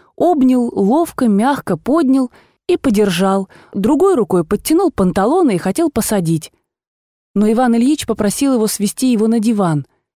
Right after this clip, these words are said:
Герасим без усилий, как будто не нажимая, свёл его, почти неся,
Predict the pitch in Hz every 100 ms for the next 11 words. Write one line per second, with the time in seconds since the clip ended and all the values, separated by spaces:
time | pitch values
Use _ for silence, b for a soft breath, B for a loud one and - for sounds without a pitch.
0 | _ _ _ - 156 185 311 320 202 185
1 | 185 185 320 339 254 202 180 190 - 196
2 | 196 185 170 185 277 311 254 b b b
3 | - - 269 370 302 254 240 220 - 302
4 | 247 - 277 285